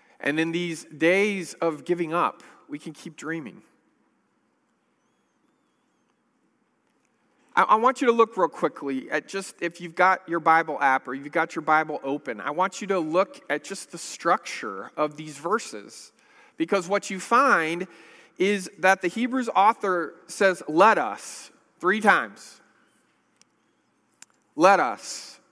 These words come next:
Let us draw near to God. How? With true hearts and with full assurance. Right? Let us draw near to God with trust, in other words. And then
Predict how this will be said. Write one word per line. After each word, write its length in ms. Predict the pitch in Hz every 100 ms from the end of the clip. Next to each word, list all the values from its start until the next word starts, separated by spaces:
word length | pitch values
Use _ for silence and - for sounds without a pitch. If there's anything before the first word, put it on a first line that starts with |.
| _ _ _ _ _ _ _ _ _ _ _ _ _ _ _ _ _ -
Let 160 | 196
us 160 | 233 214
draw 240 | 220 208
near 200 | 202 208
to 80 | 196
God. 540 | 175 190 190 156 135 -
How? 540 | - 175 185 214 240 254 - - _ _ _ _ _ _ _ _ _ _ _ _ _ _ _ _ _
With 300 | - 190 -
true 320 | - - 240 220
hearts 460 | 208 214 196 - -
and 160 | 180
with 280 | 175 175 -
full 400 | - - 214 208
assurance. 880 | 170 - 185 170 123 - - - - _ _ _ _ _ _ _ _ _ _ _ -
Right? 160 | 160 165
Let 160 | 226
us 140 | 254 -
draw 240 | 247 220
near 180 | 214 214
to 60 |
God 240 | 185 196 180
with 160 | 139
trust, 640 | - - 170 - - - - _ _ _ _ _ _ _ _ _
in 100 | 123
other 160 | 127 98
words. 400 | - - - - _ _ _ _ _ - - - -
And 120 | 208
then 200 | 233 226